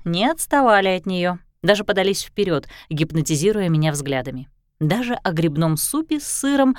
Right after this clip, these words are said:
и хрустящими домашними гренками, на которые сегодня расщедрились кухонные, забыли.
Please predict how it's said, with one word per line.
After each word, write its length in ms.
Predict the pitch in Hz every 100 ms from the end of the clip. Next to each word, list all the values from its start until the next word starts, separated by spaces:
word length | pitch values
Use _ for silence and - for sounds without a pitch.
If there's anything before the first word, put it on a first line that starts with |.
| -
и 140 | - 247
хрустящими 720 | 254 247 - 226 - 214 208
домашними 500 | 185 185 - 160 151
гренками, 560 | 185 262 262 247 247 - -
на 120 | 160 156
которые 280 | 156 151
сегодня 380 | - 156 143 135
расщедрились 640 | 143 - - 151 135 131 -
кухонные, 540 | 233 - 262 277 277 - - -
забыли. 540 | 262 381 320 302